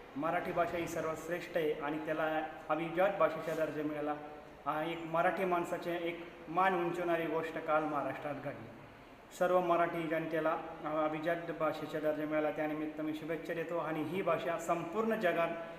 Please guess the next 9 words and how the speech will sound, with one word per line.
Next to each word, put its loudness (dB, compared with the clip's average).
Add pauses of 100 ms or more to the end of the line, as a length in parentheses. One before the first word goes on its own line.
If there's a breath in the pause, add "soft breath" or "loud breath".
(180 loud breath)
जशी -2
इंग्रजी 0
भाषा 2
असेल, 0
स्पॅनिश -2
भाषा 2
असेल, -2
या 6
भाषा 4